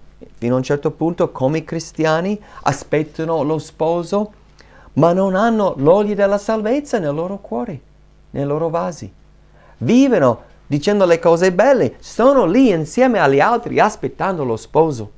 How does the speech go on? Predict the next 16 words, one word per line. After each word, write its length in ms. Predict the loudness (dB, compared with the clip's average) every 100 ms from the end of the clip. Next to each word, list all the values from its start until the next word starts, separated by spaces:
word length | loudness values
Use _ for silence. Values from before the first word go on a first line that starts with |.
| _ _ _ -10
Importante 600 | -8 -6 -8 -6 -6 -6
capire, 420 | -10 -4 -4 -4 -10 -2
c'erano 380 | 0 0 -2
tanti 280 | -4 -8 -8
che 80 | -8
non 160 | -6 -6
aspettavano 640 | -8 -10 -8 -10 -10 -10
lo 100 | -12
sposo. 480 | -14 -18 -20 -20 -20 -20 -20 -20 -20 _ _ _ _
Questi 360 | -2 -2 -2 -6
aspettano 520 | -6 -6 -6 -6 -6
lo 80 | -6
sposo 420 | -6 -4 -4 -2
insieme 460 | -4 -4 -6 -6 -8
alle 280 | -8 -6 -4
vere 420 | -2 -2 -2